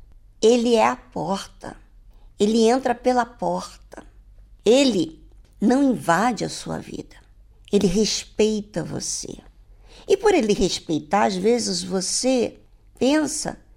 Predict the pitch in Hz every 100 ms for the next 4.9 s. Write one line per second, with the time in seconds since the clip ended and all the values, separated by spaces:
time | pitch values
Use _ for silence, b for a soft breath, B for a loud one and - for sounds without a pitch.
0 | _ - - 320 277 302 330 359 339 311
1 | 330 - - - - - - - - -
2 | 466 807 831 403 311 302 262 262 262 240
3 | 226 226 220 208 - 262 269 214 135 175
4 | 180 180 185 165 185 240 311 - -